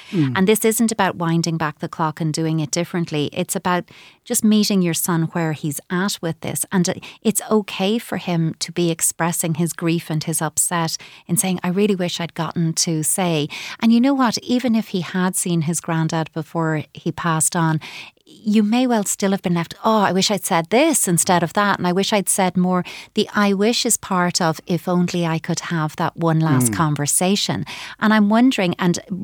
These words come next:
Speaker 2: very much please take this at the stage of your own grief process you're at, but that might be a way to approach this, is to couch it in, "Well, if you could have one last conversation with Grandad,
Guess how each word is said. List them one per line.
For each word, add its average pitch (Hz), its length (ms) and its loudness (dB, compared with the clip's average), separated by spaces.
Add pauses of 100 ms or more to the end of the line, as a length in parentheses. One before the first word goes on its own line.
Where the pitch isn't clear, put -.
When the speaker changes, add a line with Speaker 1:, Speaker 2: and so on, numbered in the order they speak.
Speaker 2:
very 208 260 2
much 202 300 2
please 175 260 0
take 170 280 -2
this 165 200 -2
at 160 140 -2
the 170 80 -4
stage 160 400 -2
of 165 100 -4
your 165 160 0
own 170 260 2
grief 165 300 -2
process 160 480 -2
you're 170 120 -2
at, 165 260 0
but 175 100 -4 (320)
that - 200 -4
might 190 340 2
be 185 120 -2
a 175 60 -2
way 165 220 -2
to - 160 -8
approach 208 500 -2
this, - 360 -6
is 190 180 0
to 170 100 -6
couch 175 380 -4
it 170 60 -8
in, 175 160 0
"Well, 180 260 -2 (520)
if 208 200 -6
you 214 100 4
could 208 300 0
have 185 180 -2
one 165 200 2
last 156 280 -2
conversation 151 760 -2
with 147 160 -4
Grandad, 147 420 -2